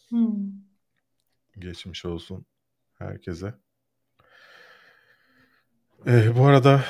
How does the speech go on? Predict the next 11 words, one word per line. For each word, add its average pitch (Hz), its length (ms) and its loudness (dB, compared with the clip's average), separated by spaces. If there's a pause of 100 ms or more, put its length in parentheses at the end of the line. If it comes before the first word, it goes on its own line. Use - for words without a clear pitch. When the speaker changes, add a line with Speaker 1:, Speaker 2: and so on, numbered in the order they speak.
(480)
Speaker 2:
herkes 127 440 4
tabii 120 320 0
ki 120 380 -2 (240)
tuvalet 113 400 0
ihtiyacı, 104 760 -2 (340)
Speaker 1:
Evet. 208 280 -6
Speaker 2:
özellikle 95 800 -2 (160)
yani 87 360 -4
hijyen 98 460 -4
ihtiyacından 95 800 -2
bahsediyor. 90 680 -4